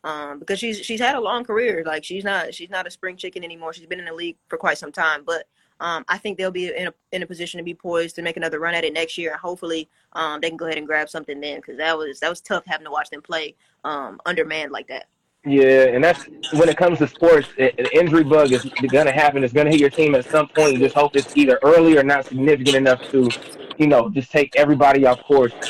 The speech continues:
Speaker 2: Um, I got, we mentioned the, like, years of longevity. You got people like, you know, Serena Williams still competing at a high level.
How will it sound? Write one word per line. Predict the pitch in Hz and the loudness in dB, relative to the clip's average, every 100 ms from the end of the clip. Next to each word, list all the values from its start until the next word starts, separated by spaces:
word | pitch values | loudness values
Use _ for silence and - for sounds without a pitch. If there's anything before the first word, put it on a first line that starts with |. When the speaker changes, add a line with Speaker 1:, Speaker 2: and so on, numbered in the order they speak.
| - - - - | -12 -10 -10 0
Speaker 2:
Um, | 143 131 - - - - - | 0 0 -4 -18 -20 -6 0
I | 202 | 4
got, | 202 - | 2 2
we | 175 180 | 0 2
mentioned | 175 202 214 208 | 4 2 4 4
the, | 160 | 4
like, | 143 127 | 4 2
years | 135 175 170 | 2 4 6
of | |
longevity. | 160 143 123 151 160 156 | 4 4 4 4 6 6
You | |
got | 156 147 | 6 4
people | 170 165 156 | 4 2 4
like, | 147 135 127 - - - - | 4 4 0 -8 -20 -8 -2
you | 165 | 4
know, | 160 | 4
Serena | 180 147 165 160 | 2 2 4 4
Williams | 156 160 147 | 6 4 2
still | - 160 | 0 2
competing | 151 147 151 143 156 | 2 0 0 2 4
at | 151 | 4
a | 139 | 4
high | 147 147 | 4 6
level. | 147 143 139 127 | 6 6 4 2